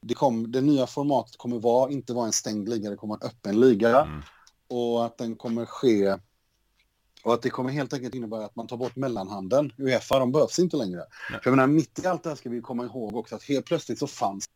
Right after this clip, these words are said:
Speaker 1: det pengar. När klubban sa att de ville ha mer pengar, då, då, upp, då vet jag inte vad som hände. Ceferin bara, "Nej, men titta, här låg ett par hundra miljoner euro."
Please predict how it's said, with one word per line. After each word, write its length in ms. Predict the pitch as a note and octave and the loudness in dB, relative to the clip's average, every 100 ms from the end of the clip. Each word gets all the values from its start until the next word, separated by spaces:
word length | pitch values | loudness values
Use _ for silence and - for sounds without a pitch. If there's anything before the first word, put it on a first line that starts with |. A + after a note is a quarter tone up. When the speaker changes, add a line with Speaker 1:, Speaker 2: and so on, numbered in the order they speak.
| _ _ _ _ _ _ _ _ _ - | _ _ _ _ _ _ _ _ _ 0
Speaker 1:
det 80 | G3 | 2
pengar. 440 | G3 G#3+ B2 E2+ - _ - _ _ _ - | 4 2 0 -8 -14 _ -20 _ _ _ -2
När 140 | A#2+ | 2
klubban 300 | - D3 A#2+ | 2 2 0
sa 200 | - G3+ | 0 0
att 80 | E3 | -2
de 120 | D3 | -2
ville 160 | C3+ B2+ | -4 -4
ha 60 | |
mer 280 | B2+ D#3 G#3 - | -4 -6 -8 -8
pengar, 240 | E3 A#2 | -10 -8
då, 280 | G#2 D3 F#3+ | -4 2 2
då, 500 | C3+ D3 F#3 F#3+ F3+ - _ _ - B2+ B2+ F#3 | 2 0 0 0 -6 -12 _ _ -20 -16 -10 -4
upp, 160 | G3+ G3+ | -2 -2
då 200 | C3 C3+ | -4 -2
vet 200 | F3+ F3+ | 0 -2
jag 60 | F#3 | -6
inte 120 | D#3 | -2
vad 200 | B2+ A2 | -2 -2
som 120 | E3 | -6
hände. 220 | G#3+ D#3+ - | -6 -8 -8
Ceferin 380 | D3+ - C#3 | -10 -8 -6
bara, 120 | D#3 D3 | -4 -2
"Nej, 80 | |
men 120 | D3+ D#3+ | -2 -4
titta, 240 | F#3+ D#3+ | -4 0
här 120 | D#3 | 2
låg 240 | F3+ E3+ A#2+ | 4 4 2
ett 100 | - | -2
par 100 | G3 | 0
hundra 280 | A#3 E3+ | 2 2
miljoner 320 | D#3+ D#3+ D#3 D3+ | 4 4 4 2
euro." 400 | A#2+ F2+ E2 | 0 -2 -10